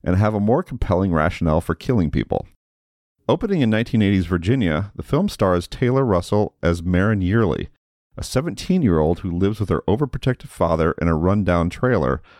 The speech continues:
only the latest in a long series of different homes. After slipping away for a sleepover one night, Marin surprises her friend and herself by gnawing off most of the girl's finger,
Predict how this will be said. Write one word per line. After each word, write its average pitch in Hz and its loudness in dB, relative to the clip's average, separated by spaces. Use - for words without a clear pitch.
only 123 2
the 104 -2
latest 110 0
in 90 0
a 87 2
long 90 2
series 78 0
of - -14
different - -4
homes. 76 -2
After 117 -2
slipping 208 0
away 131 2
for - -2
a 101 2
sleepover 98 0
one 80 0
night, 78 0
Marin 139 0
surprises 113 -4
her 90 0
friend 80 -2
and 185 0
herself 160 0
by 101 0
gnawing 113 0
off 110 0
most 101 -2
of 92 -4
the 92 0
girl's 98 0
finger, 82 -2